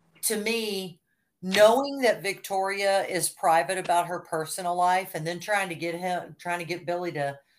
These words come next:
tell her all about, you know, why'd they break up. And also, was she trying to get information to use against Victoria so she can, at a later time, use it against her in court to try to take Johnny for the rest of his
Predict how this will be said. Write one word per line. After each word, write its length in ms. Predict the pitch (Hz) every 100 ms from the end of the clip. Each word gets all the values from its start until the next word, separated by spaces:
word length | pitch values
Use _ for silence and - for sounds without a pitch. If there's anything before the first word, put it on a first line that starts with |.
| _ _
tell 300 | - 190 185
her 440 | 160 175 175 170 170
all 240 | 165 165
about, 340 | 170 160 151 156
you 60 |
know, 60 | 147
why'd 460 | 131 147 165 170 175
they 140 | 165
break 400 | 147 165 165 175
up. 220 | 165 165
And 80 | 165
also, 180 | 170 196
was 140 | 185
she 120 | - 208
trying 240 | 202 190
to 40 | 160
get 240 | 127 165
information 640 | 180 170 160 147 160 165 160
to 60 |
use 380 | 151 151 160 151
against 460 | 135 151 156 - -
Victoria 600 | 160 - 151 143 156 180
so 140 | 170
she 220 | 151 -
can, 300 | 151 151 135 - _ _ -
at 100 | 170
a 140 | 147
later 300 | 156 160 160
time, 340 | 156 160 160 156
use 220 | 160 156
it 100 | 156
against 400 | 147 147 151 -
her 80 | 160
in 80 | 147
court 340 | - 156 156
to 80 | 156
try 220 | - 156
to 60 | 147 -
take 220 | 165 139
Johnny 500 | 139 135 143 170 170
for 120 | 175
the 100 | 165
rest 280 | 160 156 -
of 120 | 147
his 240 | 160 135